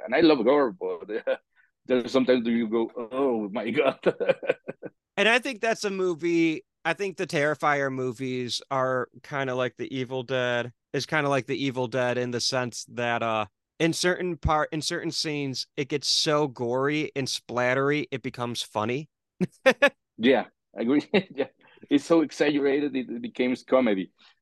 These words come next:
Speaker 2: Exactly. Like, there's,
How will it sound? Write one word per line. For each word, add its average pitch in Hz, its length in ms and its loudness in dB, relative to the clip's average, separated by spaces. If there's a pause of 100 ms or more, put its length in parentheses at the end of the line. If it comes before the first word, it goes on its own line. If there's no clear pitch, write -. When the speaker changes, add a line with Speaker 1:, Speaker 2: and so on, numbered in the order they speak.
(160)
Speaker 2:
Exactly. 190 840 2
Like, 180 280 -2 (360)
there's, 247 540 0